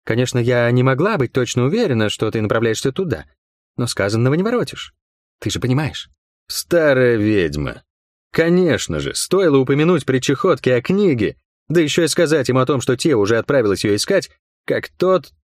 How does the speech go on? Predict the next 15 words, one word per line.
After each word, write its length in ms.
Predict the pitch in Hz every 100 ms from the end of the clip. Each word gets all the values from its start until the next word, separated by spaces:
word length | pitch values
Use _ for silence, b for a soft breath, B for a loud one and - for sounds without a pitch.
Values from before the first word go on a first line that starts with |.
| _ -
тут 280 | 214 214
же 140 | 131 135
направился 680 | 120 113 139 131 120 117
к 60 | 95
городу, 400 | 95 117 101 95
не 120 | 95
желая 320 | 98 104 147 120
отдавать 380 | 101 120 127
ценный 260 | - 123 101
приз 220 | 123 143
в 60 | 110
руки 240 | 131 104
Тиф 280 | - 143 - B
и 140 | 151
проказы. 560 | - 113 - 82 67